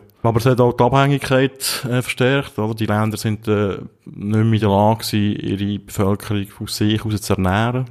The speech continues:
Das ist ja heute auch nicht mehr so. Wir sind ja auch in der Schweiz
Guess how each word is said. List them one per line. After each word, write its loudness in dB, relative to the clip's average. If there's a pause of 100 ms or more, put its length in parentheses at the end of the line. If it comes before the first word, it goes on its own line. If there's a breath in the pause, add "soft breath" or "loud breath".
Das -6
ist -2
ja 0
heute 0
auch 2
nicht 2
mehr 2
so. 2
Wir 0
sind -2
ja -2
auch -2
in -6
der -4
Schweiz -6